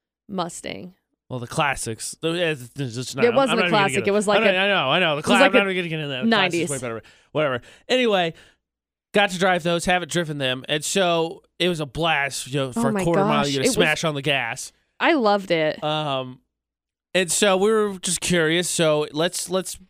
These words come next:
Speaker 2: do, let's play this game. You get a quarter mile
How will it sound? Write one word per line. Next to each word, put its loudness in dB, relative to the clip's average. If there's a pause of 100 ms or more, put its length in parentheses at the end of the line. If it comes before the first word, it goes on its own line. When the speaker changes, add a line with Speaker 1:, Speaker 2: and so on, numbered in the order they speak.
(320)
Speaker 2:
do, -2
let's -2
play -2
this -4
game. -4 (420)
You -6
get 2
a -4
quarter 0
mile 0